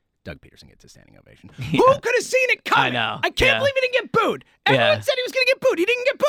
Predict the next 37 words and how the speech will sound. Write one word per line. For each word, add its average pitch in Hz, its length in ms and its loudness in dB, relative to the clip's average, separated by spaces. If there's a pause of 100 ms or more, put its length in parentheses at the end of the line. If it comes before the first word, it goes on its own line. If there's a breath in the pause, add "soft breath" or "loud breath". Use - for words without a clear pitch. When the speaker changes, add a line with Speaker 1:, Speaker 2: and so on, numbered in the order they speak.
(120)
Speaker 1:
What 523 120 0
happened? 311 380 -4 (520)
Okay. 160 200 -2 (160)
Speaker 2:
Of 180 100 -8
Speaker 1:
Can 185 120 2
we, 339 80 4
Speaker 2:
course. 330 100 0
Speaker 1:
can - 120 2
we - 40 4
stop - 320 2
with 440 80 -10
this - 240 0
now? 392 240 0 (100)
Thank 392 200 0
you. 359 60 -2
Of 302 100 -10
course 523 280 2
he 480 60 -6
was 480 120 -4
gonna - 140 -2
get 190 120 2
Speaker 2:
And 180 80 4
in 180 80 2
the 180 60 2
Speaker 1:
cheered. 160 160 0
Speaker 2:
rain, 170 320 0
he 160 80 -4
still 156 220 -2
gets 135 280 -4
it, 139 40 2
of 135 60 4
Speaker 1:
Everyone 587 180 0 (120)
knew 554 60 2
he 539 40 4 (180)
Speaker 2:
course. 466 40 0
Speaker 1:
was 427 160 0
gonna. 320 180 2